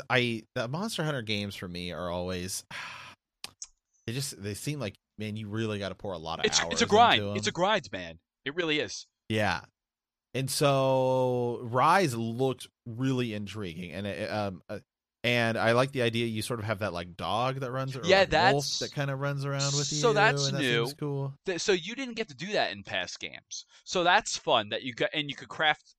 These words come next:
Speaker 2: armor for them as well to make 'em look a certain way as well. So it's very, so it feels more personalized.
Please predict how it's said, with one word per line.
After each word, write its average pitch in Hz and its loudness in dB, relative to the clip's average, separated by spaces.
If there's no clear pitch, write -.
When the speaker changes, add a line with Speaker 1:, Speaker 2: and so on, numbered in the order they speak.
Speaker 2:
armor 131 4
for 160 -8
them 147 -4
as 131 -8
well 123 0
to 147 -12
make 135 -8
'em 135 -10
look 120 -8
a 147 -8
certain 139 -6
way 131 -4
as 151 -2
well. 117 4
So 240 6
it's 220 -4
very, 247 4
so - 0
it - 0
feels 254 -4
more 196 0
personalized. 90 -2